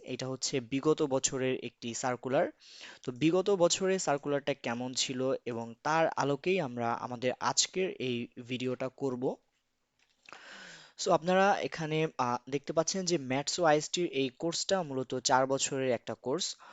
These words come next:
এ, আইএসটিও চার বছরের কোর্স, ম্যাথসও চার বছরের কোর্স। ভর্তি বিজ্ঞপ্তিটা সাধারণত স্বাস্থ্য অধিদপ্তরের ওয়েবসাইটে প্রকাশ করা হয়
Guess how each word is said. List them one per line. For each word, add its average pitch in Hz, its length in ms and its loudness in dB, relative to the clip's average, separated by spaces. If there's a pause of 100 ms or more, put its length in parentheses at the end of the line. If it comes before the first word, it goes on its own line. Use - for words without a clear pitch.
(240)
এ, 110 120 -4
আইএসটিও 143 580 0
চার 151 220 4
বছরের 170 400 0
কোর্স, 190 380 -4
ম্যাথসও 127 500 -2
চার 123 220 0
বছরের 117 360 -4
কোর্স। - 320 -12 (440)
ভর্তি 156 220 -2
বিজ্ঞপ্তিটা 202 920 4 (120)
সাধারণত 156 500 -4
স্বাস্থ্য 147 400 -2
অধিদপ্তরের 143 640 2
ওয়েবসাইটে 117 560 -2
প্রকাশ 120 380 -6
করা 120 180 -2
হয় 170 240 -2